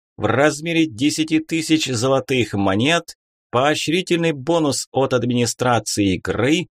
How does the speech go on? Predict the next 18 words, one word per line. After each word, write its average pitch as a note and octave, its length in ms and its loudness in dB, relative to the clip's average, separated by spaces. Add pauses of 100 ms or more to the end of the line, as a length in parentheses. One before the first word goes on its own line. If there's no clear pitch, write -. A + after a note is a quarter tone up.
(240)
памятный E3 720 0
коллекционный C#3+ 800 0
вымпел, D3+ 760 0
а A#2+ 160 2
также E3 500 0
все D#3 320 0
имущество D#3 800 0
проигравшей A#2+ 840 0
команды, B2 720 0 (340)
то, F3+ 200 0
что - 260 -4
лежит D#3+ 360 0
в C#3 160 0
данный C3 440 0
момент C#3 540 0
на C3 180 0
песке C3 520 -2
арены. B2+ 600 0